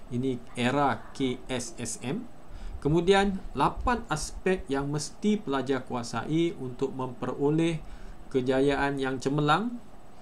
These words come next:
mendapat keputusan yang baik dalam peperiksaan S P M. Dan yang keempat,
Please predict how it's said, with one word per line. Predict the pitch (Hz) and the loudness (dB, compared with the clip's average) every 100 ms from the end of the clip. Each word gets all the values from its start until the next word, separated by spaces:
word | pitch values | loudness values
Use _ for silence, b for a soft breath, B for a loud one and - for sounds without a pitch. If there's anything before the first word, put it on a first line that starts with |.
| B - 120 | B -10 -4
mendapat | 123 143 156 151 | 0 0 2 0
keputusan | 151 127 127 139 | 0 -4 -4 -4
yang | 127 127 127 | -2 -2 2
baik | 151 165 160 | 4 4 0
dalam | 131 127 131 131 - | -2 0 -2 -2 -2
peperiksaan | 131 123 123 117 113 110 | -2 0 -4 -2 -4 -4
S | 113 - | -4 -2
P | 107 | 0
M. | 127 240 302 - - - - B B B | 0 -2 -4 -12 -12 -12 -10 B B B
Dan | 131 180 269 277 - - | 4 8 8 4 -4 -2
yang | 147 156 | 0 0
keempat, | 147 147 147 170 175 | -2 -2 2 2 2